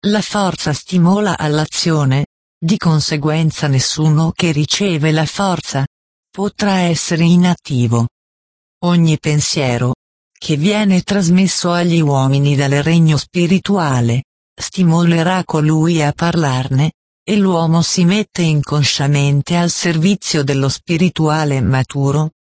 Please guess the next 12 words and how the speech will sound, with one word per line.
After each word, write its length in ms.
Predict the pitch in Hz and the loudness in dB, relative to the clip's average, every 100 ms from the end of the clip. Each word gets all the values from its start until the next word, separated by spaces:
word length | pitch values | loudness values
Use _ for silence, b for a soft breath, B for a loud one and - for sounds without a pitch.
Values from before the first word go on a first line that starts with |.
| _ 185 | _ 0
mentre 540 | 202 185 160 - 156 | 2 2 0 0 -4
contribuisce 960 | - 151 151 151 147 165 156 - - 143 | 0 0 0 0 2 2 0 0 -2 -2
alla 220 | 139 147 | 0 -2
diffusione 920 | 143 156 - 175 139 131 127 135 147 | -2 -4 -2 -2 -2 -2 0 0 0
di 160 | 156 185 | 0 0
ciò 220 | - 175 | 0 -2
che 160 | - | -2
delle 300 | 151 151 147 | -2 0 0
forze 480 | 135 156 160 - 151 | 0 0 -2 -2 -4
sapienti 720 | - 139 - 151 156 165 - | -2 -4 -2 0 2 0 0
gli 160 | 165 170 | 0 0
trasmettono. 1040 | - 208 175 190 208 - 165 147 139 131 | 0 -2 0 0 0 -2 -2 0 0 -2